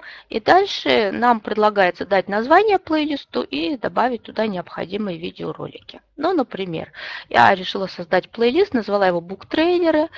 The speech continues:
предоставила открытый доступ ко всем видеороликам, нажала на кнопку "Создать".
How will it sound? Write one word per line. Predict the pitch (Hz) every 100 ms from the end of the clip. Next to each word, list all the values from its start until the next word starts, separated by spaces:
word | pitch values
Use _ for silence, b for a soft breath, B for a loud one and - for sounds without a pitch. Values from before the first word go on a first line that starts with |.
| B B -
предоставила | 226 214 226 - 233 185 175
открытый | - - 214 -
доступ | 160 - 330 - 330
ко | -
всем | 254 - 262
видеороликам, | 247 233 226 233 233 220 - - - -
нажала | 185 233 277
на | 185
кнопку | 170 - 220 -
"Создать". | - - 175 - 156 -